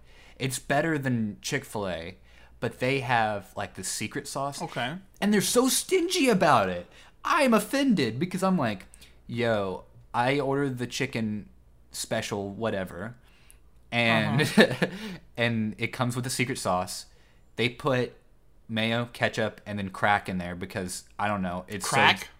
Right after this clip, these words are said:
Speaker 1: yeah, it's de-, it, it's
Speaker 2: <laughs>
Speaker 1: addicting. It's delicious. It's
Speaker 2: Like, dude.
Speaker 1: delectable." Anyways, the,
Speaker 2: I'm
Speaker 1: well, they,
Speaker 2: addicted to
Speaker 1: well,
Speaker 2: this
Speaker 1: they,
Speaker 2: Dave's fry sauce.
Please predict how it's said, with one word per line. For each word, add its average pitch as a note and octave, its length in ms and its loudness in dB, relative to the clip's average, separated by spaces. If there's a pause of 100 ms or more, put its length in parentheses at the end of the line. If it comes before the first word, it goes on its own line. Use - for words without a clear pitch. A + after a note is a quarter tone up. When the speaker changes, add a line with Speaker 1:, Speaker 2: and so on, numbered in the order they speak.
(220)
Speaker 1:
yeah, F#3 200 4
it's G3 100 -2
de-, C3+ 160 4
it, C3+ 380 4
it's C#3 140 6
Speaker 2:
<laughs> D3+ 80 8
Speaker 1:
addicting. G#2 440 6
It's A2 120 0
delicious. A#2 640 -4 (400)
It's A2 160 0
Speaker 2:
Like, - 80 -2
dude. A2+ 60 2
Speaker 1:
delectable." A#2+ 560 -2 (1500)
Anyways, A2+ 520 2
the, - 80 -6
Speaker 2:
I'm C3+ 60 2
Speaker 1:
well, D3 100 4
they, D#3 80 4
Speaker 2:
addicted C3+ 540 -4
to - 100 -10
Speaker 1:
well, F#3 120 2
Speaker 2:
this G3+ 180 0
Speaker 1:
they, F3 200 -14
Speaker 2:
Dave's C3+ 420 -6
fry A2+ 300 -6
sauce. C#3 420 -8